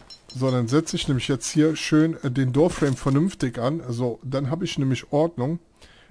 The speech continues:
bevor ich mich jetzt die ganze Zeit hier ärgern würde. Dann kommt oben das Dings drauf. Oh, wunderbar. Und dann kommt jetzt erstmal das, äh, Dach drauf.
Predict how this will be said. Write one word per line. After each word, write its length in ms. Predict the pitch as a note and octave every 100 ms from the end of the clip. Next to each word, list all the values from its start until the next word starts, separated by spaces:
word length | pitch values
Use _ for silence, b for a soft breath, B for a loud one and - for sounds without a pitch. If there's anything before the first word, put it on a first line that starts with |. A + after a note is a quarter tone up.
| b
bevor 340 | C#3+ - E3
ich 100 | E3
mich 140 | D#3 -
jetzt 240 | C#3 -
die 60 | B2+
ganze 300 | C3 D3 D#3
Zeit 320 | - C3 C3+
hier 120 | C3+
ärgern 420 | B2 C3+ C#3+ A#2
würde. 280 | A2 G#2+ G3+ - - B B B B B - -
Dann 100 | C3+
kommt 280 | C3+ B2+ E3+
oben 240 | E3 E3+
das 220 | C3 -
Dings 320 | D#3 F#3+ G#3
drauf. 340 | - F#3 G#3 C#3
Oh, 160 | B2+
wunderbar. 520 | C3 E3 D3+ C3 D3+ D3+
Und 80 | C3+
dann 120 | C#3
kommt 200 | D3+ C#3+
jetzt 180 | E3+ -
erstmal 360 | E3 - D#3
das, 280 | C3+ B2+ -
äh, 180 | - B2
Dach 260 | C#3 E3+
drauf. 440 | - A2+ C#3 -